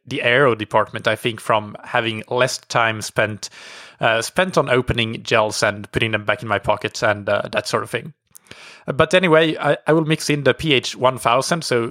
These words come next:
this will correspond to P H fifteen hundred when I take into account that there already is some sodium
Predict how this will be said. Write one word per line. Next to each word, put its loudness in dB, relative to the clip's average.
this 0
will 0
correspond 0
to -8
P -4
H -2
fifteen -4
hundred 0
when 0
I 2
take 0
into -2
account -2
that 0
there 4
already 0
is -6
some -2
sodium -2